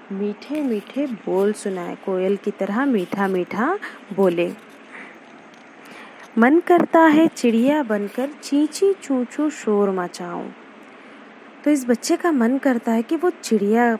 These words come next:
बन जाए, जिस तरह चिड़िया सुबह होते ही चीं चीं चूं चूं शोर मचाती है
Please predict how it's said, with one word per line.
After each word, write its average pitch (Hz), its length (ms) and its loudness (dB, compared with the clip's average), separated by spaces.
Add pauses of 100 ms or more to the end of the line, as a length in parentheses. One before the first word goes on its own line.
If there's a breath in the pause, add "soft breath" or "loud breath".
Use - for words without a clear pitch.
बन 180 200 -4
जाए, 185 300 -6
जिस 202 300 -8
तरह 208 220 -2
चिड़िया 214 480 0
सुबह 214 520 0
होते 220 300 0
ही 220 180 2
चीं 226 240 -2
चीं 247 220 -6
चूं 233 200 -6
चूं 262 160 -6
शोर 277 300 0
मचाती 294 540 -2
है 311 140 -2